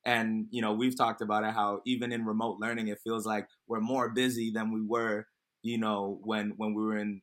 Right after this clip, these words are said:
in, in physical locations. And so, you know, if, if that space wasn't provided for us to, like, genuinely just be like, "Bro, this is wild and we can't act like it's business as usual."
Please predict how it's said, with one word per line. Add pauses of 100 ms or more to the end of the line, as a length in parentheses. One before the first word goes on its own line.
(100)
in,
in
physical
locations.
And
so, (560)
you
know,
if,
if
that (160)
space
wasn't
provided
for
us
to,
like,
genuinely
just
be
like,
"Bro, (680)
this
is
wild (440)
and
we
can't
act
like
it's
business
as
usual."